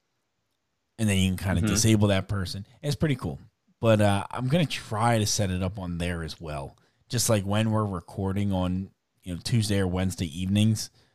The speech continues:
Speaker 1: when we're recording that show, might be cool to do it live and then post it again, you know, record it and post it afterwards.
Speaker 2: I think that would be awesome, Tom. And personally,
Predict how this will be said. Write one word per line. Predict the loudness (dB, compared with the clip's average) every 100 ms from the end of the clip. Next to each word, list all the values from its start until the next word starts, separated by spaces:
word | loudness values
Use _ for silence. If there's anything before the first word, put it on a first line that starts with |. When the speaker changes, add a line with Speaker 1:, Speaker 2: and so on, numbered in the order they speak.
| _ _ _
Speaker 1:
when | -6 -2
we're | -2
recording | -4 -8 -4 0 4 4 2 -4 _ _ _ 0
that | 2 2
show, | 0 2 4 4 2 -4 _ _ _ _ _ _ _ _ _ _ -2
might | 4 4 4
be | -2
cool | -2 -2 -2
to | -4
do | -4 -4
it |
live | -4 0 4 4 4
and | 0
then | -2 -4 -10 -8
post | -4 -2 -2
it | -2
again, | 0 -2 -2 -6 -12 _ _ _ _ _ _ _ _ _ -4
you | -2
know, | -2
record | -4 -6 -2 -2 -2
it | -8
and | -14 -8
post | -6 -6 -8
it | -10 -12 _ _ _
afterwards. | -8 -6 -8 -10 -12 -16 _ _ _ _ _ _ _ _ _ _ _ -20 _ -2
Speaker 2:
I | 0 2
think | 2 4
that | 6
would | 6 2
be | -6
awesome, | -8 _ -10 -10
Tom. | 0 2 2 0 -4
And | -4 -6 -10 -16
personally, | -2 -2 0 -2 0 0